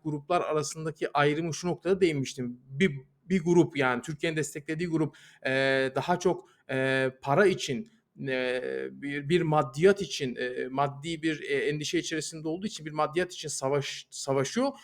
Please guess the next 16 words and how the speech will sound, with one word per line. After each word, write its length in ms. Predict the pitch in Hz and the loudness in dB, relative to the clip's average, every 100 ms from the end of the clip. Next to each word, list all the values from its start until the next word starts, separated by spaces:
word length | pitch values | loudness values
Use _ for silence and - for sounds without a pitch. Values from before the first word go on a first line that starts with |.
| - | -8
Ancak 340 | - 196 220 - | 2 6 6 6
H 120 | 156 | 4
T 120 | 185 | 4
Ş 200 | 180 254 | 4 2
tarafına 420 | 254 233 208 185 | 2 0 2 2
baktığımızda 580 | 151 151 - 143 135 127 | 2 2 -2 -2 0 4
H 100 | 135 | 4
T 80 | 139 | 4
Ş'nin 320 | 143 175 160 | -2 -4 -2
başarılı 400 | 151 143 170 175 | -2 -2 -2 0
olmasında, 460 | 180 170 147 147 147 | 0 0 -4 -4 0
bölgede 280 | 151 160 156 | 0 -2 -6
istikrar 400 | - 156 160 160 | -10 -2 0 2
salmasındaki, 600 | 165 156 147 - 143 - | 0 -2 -4 -8 -14 -8
sağlamasındaki 680 | - 143 147 147 147 143 139 | 0 2 2 0 -2 -8 -8
unsur 280 | 165 - | -8 -8